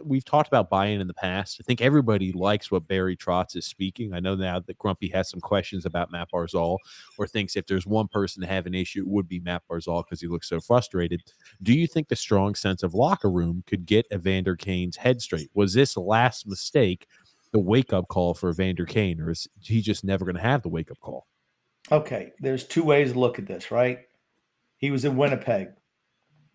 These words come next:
Speaker 2: uh, couldn't get along with anyone. Buffalo, couldn't get along with anyone. San Jose,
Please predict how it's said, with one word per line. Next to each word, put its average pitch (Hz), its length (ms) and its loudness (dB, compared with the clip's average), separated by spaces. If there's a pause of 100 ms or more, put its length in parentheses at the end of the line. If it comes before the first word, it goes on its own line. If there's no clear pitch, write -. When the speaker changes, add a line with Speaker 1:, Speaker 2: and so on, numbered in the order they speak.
(580)
Speaker 2:
uh, 107 340 -2
couldn't 151 220 0
get 135 120 6
along 127 280 6
with 110 160 -6
anyone. 95 340 -8 (100)
Buffalo, 110 520 2 (400)
couldn't 147 240 2
get 135 160 4
along 131 300 6
with 110 160 -4
anyone. 98 420 -10 (420)
San 139 280 0
Jose, 123 520 2